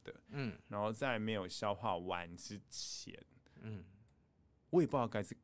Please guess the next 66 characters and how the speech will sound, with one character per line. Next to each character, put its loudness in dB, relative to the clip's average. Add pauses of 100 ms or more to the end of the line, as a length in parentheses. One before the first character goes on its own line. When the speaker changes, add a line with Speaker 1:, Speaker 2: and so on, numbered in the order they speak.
(120)
Speaker 1:
该 2
怎 -2
么 -8
跟 -2 (100)
别 -2
人 -8
说， -4 (200)
这 -4
样。 -4 (200)
Speaker 2:
嗯。 -2
Speaker 1:
然 0
后， 4 (600)
因 2
为 6
你 4
看 0
到 6
我 4
的 -2 (120)
脸 4
书 0
的 6
po 6
文 6
嘛， -2
Speaker 2:
嗯。 0
Speaker 1:
然 2
后 4
我 2
就 -2
想 -4
说， 2
哦， 4 (240)
其 0
实 2
我 4
那 0
时 -4
候 2
写 -6
出 -6
来 -2
的 -6
时 -6
候， -2
Speaker 2:
嗯。 -4 (200)
Speaker 1:
你 0
知 6
道 8
那 6
篇 6
文 4
章 4
其 0
实 0
蛮 -2
丧 0
的。 -10 (580)
Speaker 2:
我 4
看 8
得 8
出 6
来 8
啊。 8
Speaker 1:
对， 2
然 6